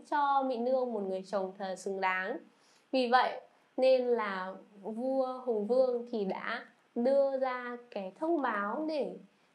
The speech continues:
tìm, để chọn rể đến với mọi người. Và các bạn sẽ có thêm những cái chi tiết, đó chính là Sơn Tinh, Thủy Tinh đến cầu hôn và cuộc giao tranh giữa hai thần. Ở trong phần này thì điều đầu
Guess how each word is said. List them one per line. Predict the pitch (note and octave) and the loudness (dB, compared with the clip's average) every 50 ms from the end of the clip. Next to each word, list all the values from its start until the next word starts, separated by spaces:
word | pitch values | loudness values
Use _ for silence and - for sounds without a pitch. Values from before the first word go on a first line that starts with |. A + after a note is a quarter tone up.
| _ _ _ _ _ _ _ _ _ | _ _ _ _ _ _ _ _ _
tìm, | - C4 A#3+ A#3 A3 G#3 G3+ F#3+ G3+ - - | -2 -2 0 0 0 0 -2 -4 -6 -8 -6
để | - F#3 F#3 F3+ | -4 -4 -4 -4
chọn | - A#3+ - - G3+ G3 | -4 -4 -4 -2 -2 0
rể | G3 G#3+ F#3+ F3 F3 - - | 2 2 2 0 -2 -6 -6
đến | G3 G3+ G3 G3+ | -4 -4 -4 -4
với | G3+ G#3 | -4 -2
mọi | G#3+ B3+ C4 A#3+ | 0 0 0 0
người. | A3 G#3+ A3 A3 G#3 G3+ G3+ - - - - _ _ _ - | -2 -2 -2 -2 -2 -4 -4 -8 -14 -20 -20 _ _ _ -2
Và | G#3+ | -2
các | G#3+ G#3+ A#3+ | 0 2 2
bạn | B3+ B3 A3 G#3+ | 2 0 -2 -4
sẽ | - A3+ - | -8 -10 -8
có | - G#3 G3+ G3+ - | -6 -4 -4 -4 -4
thêm | B3+ B3+ B3 A#3 | -2 -2 -2 -2
những | A3+ G#3 G#3 | -2 -4 -4
cái | G#3 G#3 | -6 -8
chi | G#3 - B3 A3+ - | -8 -8 -8 -4 -2
tiết, | C4+ D4 D#4 D#4 E4+ D#4+ | -2 -2 -2 -2 -4 -4
đó | C4+ F#3+ F#3 F#3+ - | -4 -4 -4 -4 -6
chính | G3 F#3 F#3 | -6 -4 0
là | G3+ A3+ A#3 G#3 G3+ - - - _ _ _ _ _ _ _ _ _ _ _ _ - | 0 0 0 0 -4 -10 -14 -20 _ _ _ _ _ _ _ _ _ _ _ _ -20
Sơn | - - - C#4+ C#4+ C#4 C4 | 0 6 6 6 8 8 6
Tinh, | D4 C#4+ C#4+ C4+ C#4 - - | 4 4 2 0 -4 -6 -2
Thủy | - A#3+ F#3+ F3+ F#3+ | 0 0 2 2 2
Tinh | A3+ A#3 A#3+ A#3+ A3 | 0 0 0 0 -2
đến | G3 F#3+ F#3+ G#3 | -2 -2 -2 0
cầu | A3 B3 A#3 G#3+ | 0 0 0 0
hôn | G#3+ - B3 B3 B3 A#3+ A#3 A#3 - - - | 0 0 2 2 2 2 0 -4 -10 -12 -6
và | - F#3+ F#3 - | -4 -4 -4 -4
cuộc | - F3+ F3+ F#3 | -6 -6 -4 -4
giao | G3 G3+ G#3+ G#3 | -4 -4 -4 -4
tranh | - A#3+ A3 G#3+ G#3 G#3 G#3+ | -4 -4 -2 -2 -2 -2 -4
giữa | G#3 G#3 - - B3+ C4+ | -4 -4 -6 -6 -4 -4
hai | C#4 C4 B3+ | -4 -4 -2
thần. | C4 C4 A3+ G#3 G#3 - - - - _ _ _ _ _ - - - | 0 0 0 0 -2 -6 -12 -20 -20 _ _ _ _ _ -20 -8 0
Ở | - B3 | 2 4
trong | B3 C#4+ D4 | 4 4 4
phần | D4 C#4+ B3+ | 4 4 4
này | A#3+ A#3 A#3 G#3+ G#3+ G#3+ G#3+ - | 4 4 2 0 -2 -4 -6 -4
thì | A#3 G#3+ | -2 0
điều | G#3 G#3+ G#3 | 0 0 0
đầu | G#3 G#3 G#3 | -2 -2 -2